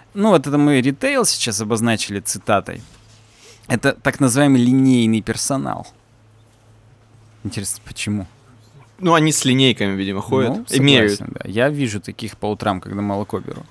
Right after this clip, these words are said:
Speaker 1: Так
Speaker 2: <laughs>
Speaker 1: вот, чё, думаю, чё они у меня мерить собрались? А они товар меряют, наверное, расстановку. Есть такой принцип, называется принцип продуктового соседства.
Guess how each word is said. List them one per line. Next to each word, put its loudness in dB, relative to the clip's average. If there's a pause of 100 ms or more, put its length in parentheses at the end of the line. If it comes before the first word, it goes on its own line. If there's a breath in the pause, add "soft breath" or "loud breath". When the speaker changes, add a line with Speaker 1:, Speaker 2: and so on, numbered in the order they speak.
(420 loud breath)
Speaker 1:
Так 2
Speaker 2:
<laughs> -
Speaker 1:
вот, 0
чё, 2
думаю, 4
чё 2
они 2
у 4
меня 4
мерить 2
собрались? -10
А -4
они -6 (140)
товар -4
меряют, -10
наверное, -14
расстановку. 0 (260 loud breath)
Есть 4
такой 2
принцип, -2
называется -2
принцип -2
продуктового 0
соседства. -4